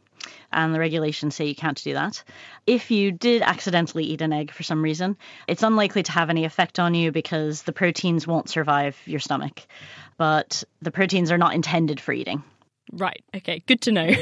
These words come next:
Speaker 2: <laughs> Okay, so what's next then? Now you've shown that this can be done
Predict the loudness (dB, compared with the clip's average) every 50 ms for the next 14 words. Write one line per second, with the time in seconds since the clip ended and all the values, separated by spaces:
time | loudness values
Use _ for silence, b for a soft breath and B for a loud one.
0 | 0 2 2 4 6 6 6 6 6 4 4 4 2 0 -4 -4 -6 -10 -8 -6
1 | -6 -4 B B -6 B _ 0 2 4 4 2 2 2 0 0 -2 -2 0 0
2 | 0 0 0 -2 -2 -2 -2 0 0 0 0 0 0 -2 -4 -4 -2 0 0 0
3 | 0 -2 -4 -6 -6 -6 -6 -6 -6 -6 -4 -2 -2 0 0 0 -2 -2 -4 -6